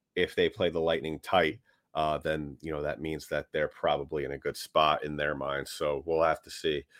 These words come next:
Uh, a-, and keep an eye on social media because I guarantee you, me and Locked On Panthers host Armando Velez will probably be going <laughs> back and forth, uh, with that on Twitter. So keep an eye out for that. So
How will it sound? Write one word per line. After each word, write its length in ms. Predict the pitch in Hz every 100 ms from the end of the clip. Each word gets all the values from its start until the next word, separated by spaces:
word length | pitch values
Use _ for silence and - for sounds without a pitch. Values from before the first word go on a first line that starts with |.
| - _ -
Uh, 400 | 76 71 65 65 - _ 67
a-, 260 | 71 64
and 140 | 85 -
keep 160 | 120
an 80 | 127
eye 160 | 123 113
on 80 |
social 300 | - 113 -
media 260 | 101 90 80
because 260 | - 82 78
I 120 | 73
guarantee 460 | 90 90 85 -
you, 200 | 85 82 - _ _ _ -
me 220 | 87 85
and 100 | 82
Locked 240 | 82 82
On 160 | 85 78
Panthers 420 | 85 80 76 73
host 300 | 80 78 - -
Armando 320 | 80 78 76
Velez 380 | 73 78 76 71
will 80 | 73
probably 240 | 80 73
be 100 | 73
going 200 | 73 71
<laughs> 140 | 73 -
back 200 | 113 87
and 160 | 80
forth, 420 | - 87 80 73 _ - - - -
uh, 240 | 78 69 67
with 200 | 76 -
that 280 | 85 80 76 71
on 200 | 73 73
Twitter. 340 | - 78 69
So 180 | - 76
keep 220 | - -
an 80 | 76
eye 120 | 71
out 160 | 69 -
for 80 |
that. 260 | 78 78 73
So 340 | - 85 80